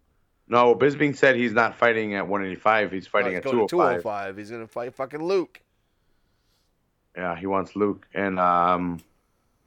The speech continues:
Speaker 1: I don't know, Lyoto. We'll see. Maybe,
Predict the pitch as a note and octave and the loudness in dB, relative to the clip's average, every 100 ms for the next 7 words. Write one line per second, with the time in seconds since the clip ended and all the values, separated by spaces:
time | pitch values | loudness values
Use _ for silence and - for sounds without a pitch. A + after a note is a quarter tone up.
0 | _ - - E3+ D3+ C3+ C3 A#2+ A#2 G#2+ | _ -12 0 2 4 4 2 2 2 2
1 | G2+ G2+ G2 F2 _ A2 A#2+ - G#2+ G2 | 2 0 -2 -6 _ -8 -8 -6 -8 -8
2 | F2 A#2 A2 A2+ G2+ | -6 -2 -2 -4 -8